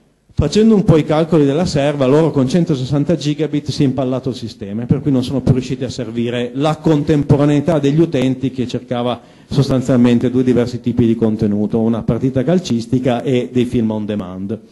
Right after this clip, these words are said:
Ipotizziamo che possono essere arrivati a centosessantamila utenti, mm, facendo mediamente un megabit di banda utente, rispetto a qui ho tagliato abbastanza, eh, con, con le forbici.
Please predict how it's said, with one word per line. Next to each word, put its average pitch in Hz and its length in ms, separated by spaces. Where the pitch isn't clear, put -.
Ipotizziamo 214 680
che 165 140
possono 160 300
essere 160 160
arrivati 143 240
a 143 60
centosessantamila 131 840
utenti, 117 540
mm, 117 60
facendo 127 840
mediamente 147 640
un 135 100
megabit 131 440
di 123 80
banda 117 320
utente, 104 420
rispetto 107 360
a - 20
qui 127 100
ho 123 60
tagliato 113 400
abbastanza, 110 580
eh, 113 420
con, 110 460
con 117 180
le 110 80
forbici. 104 880